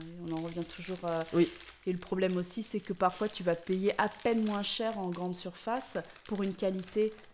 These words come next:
Speaker 1: vraiment
Speaker 2: Vraiment
Speaker 1: moins bonne.
Speaker 2: moins
Speaker 1: Et ce que
Speaker 2: bonne.
Speaker 1: tu payes, c'est le marketing, euh,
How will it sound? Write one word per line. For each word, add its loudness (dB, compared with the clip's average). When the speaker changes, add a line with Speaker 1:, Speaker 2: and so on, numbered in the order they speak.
Speaker 1:
vraiment 2
Speaker 2:
Vraiment 4
Speaker 1:
moins 6
bonne. 0
Speaker 2:
moins 0
Speaker 1:
Et 2
ce 4
que 4
Speaker 2:
bonne. 4
Speaker 1:
tu -4
payes, 0
c'est -4
le -2
marketing, -2
euh, -2